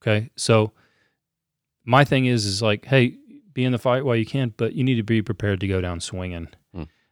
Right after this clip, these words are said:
Speaker 1: because we're under the judgment of God, and pending a miracle of massive regeneration from the ground up,
Speaker 2: which God can do.
Speaker 1: You're not going to put any, enough laws in place
Speaker 2: Yeah.
Speaker 1: because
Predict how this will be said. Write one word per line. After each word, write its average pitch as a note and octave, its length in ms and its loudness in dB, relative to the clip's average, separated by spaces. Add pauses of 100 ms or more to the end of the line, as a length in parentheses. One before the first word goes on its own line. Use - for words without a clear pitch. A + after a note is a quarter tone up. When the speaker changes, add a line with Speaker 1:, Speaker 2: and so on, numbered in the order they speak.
(240)
Speaker 1:
because G2+ 640 -2 (800)
we're B2 460 4
under A#2 360 2
the F#2 160 -2
judgment A#2 420 2
of G#2+ 100 -4
God, A#2+ 420 4 (360)
and G#2+ 440 0 (180)
pending D#3+ 320 6
a C#3 40 4
miracle B2 680 4 (340)
of G2 160 2
massive C#3+ 560 2
regeneration D3 800 0 (840)
from B2+ 320 2
the A2+ 60 0
ground B2 380 2
up, D#3 240 4 (240)
Speaker 2:
which - 220 -2
God D3+ 200 2
can D3+ 140 0
do. A#2 240 0 (140)
Speaker 1:
You're C3+ 180 4
not D3 240 4
going D3+ 160 4
to C#3 80 6
put C#3+ 340 6 (280)
any, D#3 180 6 (220)
enough C3+ 280 4
laws C#3 300 6
in A#2+ 80 -4
place B2 400 -2
Speaker 2:
Yeah. - 180 -8
Speaker 1:
because A#2 400 -2